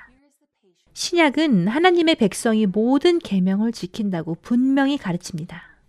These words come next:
아시다시피 세상은 큰 문제에 봉착해 있는데요. 하나님의 법, 순종의 중요성을 너무 많이들 무시하고 간과하기 때문입니다.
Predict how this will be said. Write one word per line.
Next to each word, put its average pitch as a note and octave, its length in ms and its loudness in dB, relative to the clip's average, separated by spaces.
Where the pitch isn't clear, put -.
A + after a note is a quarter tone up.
아시다시피 F#3+ 960 -6
세상은 D4+ 520 -2
큰 F4 380 -2
문제에 G#3+ 460 2
봉착해 B3 520 0
있는데요. F#3 680 -4
하나님의 E4 560 2
법, - 280 -2
순종의 D#4 480 -2
중요성을 F3 680 -2
너무 A#3+ 340 2
많이들 F3+ 380 0
무시하고 G3 460 -4
간과하기 F#3+ 580 -4
때문입니다. F#3 720 -8